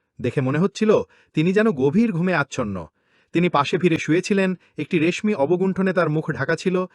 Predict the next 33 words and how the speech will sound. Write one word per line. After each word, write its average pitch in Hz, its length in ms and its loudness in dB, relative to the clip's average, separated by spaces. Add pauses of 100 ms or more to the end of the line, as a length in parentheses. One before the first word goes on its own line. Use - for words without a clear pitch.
(240)
এবং 160 200 2
মাথাকে 202 360 -2
এমনভাবে 190 440 0
ঘোরানো 156 340 0
ছিল 226 200 0 (420)
যাতে 156 220 2
ঘাড়ের 143 300 -2
তরবারির 170 480 2
ক্ষত 170 180 -2 (320)
স্পষ্ট - 380 -4
দেখা 143 220 -2
যাচ্ছিল। 98 340 -8 (640)
বলা 143 220 2
হয়, 185 220 2 (260)
মৃত্যুর 185 360 -2
সময় 226 260 -2
তার 208 180 2
ভঙ্গি 165 300 -4
যেমন 160 280 0
ছিল, 233 180 -2 (380)
ঠিক 262 220 0
তেমনই 202 360 2
রয়ে 139 220 4
গিয়েছিল। 107 320 -6 (460)
এক 147 160 0
হাতে 156 180 -2
তিনটি 156 300 -4
আঙুল 139 180 0
প্রসারিত 208 440 -2 (420)
এবং 139 200 2
অন্য 165 200 0
হাতে 190 280 0
একটি, 180 260 -4